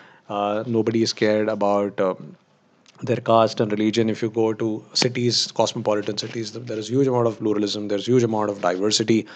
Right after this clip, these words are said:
So it is not really affecting, uh, anyone over there. Globalization is good. Uh, again, we'll have to justify your answer by giving yes or no.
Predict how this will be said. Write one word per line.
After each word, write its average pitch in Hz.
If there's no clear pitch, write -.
So 160
it 151
is 160
not 160
really 143
affecting, 123
uh, 107
anyone 104
over 101
there. 101
Globalization 110
is 143
good. 139
Uh, 113
again, 113
we'll 107
have 107
to 127
justify 113
your 107
answer 104
by 117
giving 107
yes 98
or 92
no. 95